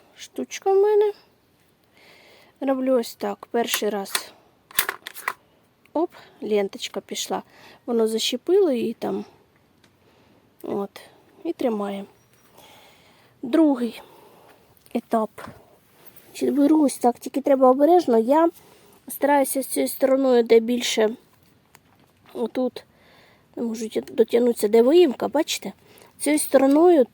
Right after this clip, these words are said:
е, м, там, де, не видно, стволик помідорний. Дуже легко, ось так обтягую.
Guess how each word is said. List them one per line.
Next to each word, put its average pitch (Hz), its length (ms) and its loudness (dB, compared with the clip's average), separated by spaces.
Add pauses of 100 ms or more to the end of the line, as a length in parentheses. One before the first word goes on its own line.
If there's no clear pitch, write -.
(120)
е, 214 320 2 (760)
м, 226 400 -4
там, 262 260 4
де, 233 220 8 (1600)
не 202 100 -14
видно, - 300 -14 (400)
стволик 233 680 2 (960)
помідорний. 214 640 2 (1400)
Дуже 320 300 4
легко, 240 360 4
ось 240 100 -4
так - 180 -2
обтягую. 262 640 4